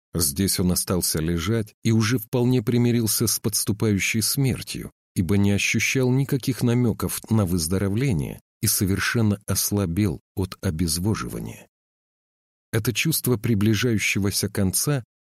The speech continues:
достигло критической точки, когда, приоткрыв глаза, чтобы сделать, как ему казалось, последний вдох, он вдруг ощутил запах матери Тривза и увидел её, всю в белом,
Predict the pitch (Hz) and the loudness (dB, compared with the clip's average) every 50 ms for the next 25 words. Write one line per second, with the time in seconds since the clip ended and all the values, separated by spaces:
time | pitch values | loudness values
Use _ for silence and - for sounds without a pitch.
0 | _ _ _ _ - 82 95 107 - - - 165 143 143 143 127 - 131 139 120 | _ _ _ _ -4 0 0 0 0 0 -2 -2 0 2 0 0 0 0 0 0
1 | - 135 120 - - - - - 120 110 107 - _ - 156 147 - - - - | 0 0 0 0 -2 -2 -2 -2 -2 -4 -4 -4 _ 0 0 0 0 -2 -2 -4
2 | 87 62 - _ _ _ _ _ _ - 107 80 80 82 98 87 - - 98 90 | -4 -4 -6 _ _ _ _ _ _ -4 -2 -2 0 0 -2 -2 0 0 0 0
3 | 82 - - - 107 92 76 69 85 90 101 95 90 90 110 107 90 - - - | -2 -2 -2 -2 -2 0 0 0 0 0 0 0 0 0 0 0 0 -2 -2 -2
4 | 82 76 82 76 73 78 98 110 104 92 87 - - 107 92 - 95 98 95 98 | -2 -2 -2 -2 -2 -2 0 0 2 0 0 -2 -4 -6 -4 -2 0 2 2 2
5 | 95 - 107 92 82 107 104 101 95 - - - _ _ _ _ _ - 113 98 | 2 0 0 0 2 2 2 2 0 -2 -4 -8 _ _ _ _ _ -2 0 0
6 | - - - 107 101 107 104 71 64 76 78 69 57 50 - 85 92 151 147 110 | 0 0 0 2 2 2 2 0 0 -2 -2 -2 -2 -4 -4 0 0 0 0 -2
7 | - - _ _ _ _ _ _ _ _ _ - 131 135 135 120 107 104 101 143 | -4 -10 _ _ _ _ _ _ _ _ _ 0 2 2 4 2 2 2 2 2
8 | 151 120 - - - - 104 - - - 123 - - 151 143 123 107 87 92 113 | 2 0 -2 -4 -4 -2 -2 0 0 0 -2 0 0 0 2 2 2 2 0 0
9 | 127 117 - 117 104 - - 117 117 117 107 - 107 107 101 104 - 110 117 107 | 0 0 -2 -4 -2 -2 0 0 0 0 0 0 0 0 0 -2 -2 -2 -2 -2
10 | 80 - - - - - - - _ _ _ _ _ _ _ _ _ - 110 123 | -2 -2 -4 -6 -6 -8 -12 -18 _ _ _ _ _ _ _ _ _ 0 0 0
11 | - - 123 117 113 123 151 139 - 82 67 57 60 60 62 58 55 57 53 50 | 0 0 0 0 2 2 0 0 0 0 -2 -4 -4 -6 -8 -8 -8 -10 -12 -12
12 | - _ _ _ - - - - - - 64 53 53 58 92 107 120 104 95 - | -14 _ _ _ -4 -2 -2 0 0 -2 -4 -6 -4 -2 0 2 2 2 0 -2
13 | - | -4